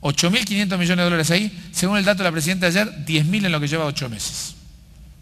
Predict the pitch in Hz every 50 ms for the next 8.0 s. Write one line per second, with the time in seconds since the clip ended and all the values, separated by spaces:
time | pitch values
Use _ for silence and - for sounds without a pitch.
0 | - - - - - - - - - - - - - - - - - - - -
1 | - - - - - - - - - - - - - - - - - - - -
2 | - - - - - - - 185 180 190 180 185 175 147 131 107 - - 98 101
3 | 104 135 170 - 220 233 240 208 180 185 147 127 123 113 104 - - - - -
4 | - - - - - - - - - - - - - - - - - - - -
5 | - - - - - - - - - - - - - - - - - - - -
6 | - - 160 175 226 233 226 240 254 - - 185 180 180 170 - 156 - - 160
7 | 196 247 - - - - - - - - 151 151 - 151 139 139 151 175 214